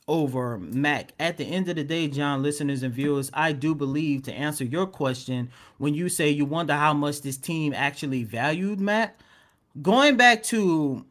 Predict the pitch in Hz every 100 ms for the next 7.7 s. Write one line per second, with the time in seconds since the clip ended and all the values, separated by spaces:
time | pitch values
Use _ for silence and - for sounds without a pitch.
0 | - 135 160 170 156 170 151 135 143 135
1 | 165 185 180 170 131 131 120 - 123 113
2 | 156 185 185 190 170 165 151 185 208 202
3 | 190 175 139 127 - 160 160 151 - 160
4 | 143 143 104 - - 170 139 123 127 120
5 | - - - - 196 190 247 254 208 185
6 | 147 151 160 160 156 135 131 143 143 143
7 | 127 123 120 117 113 107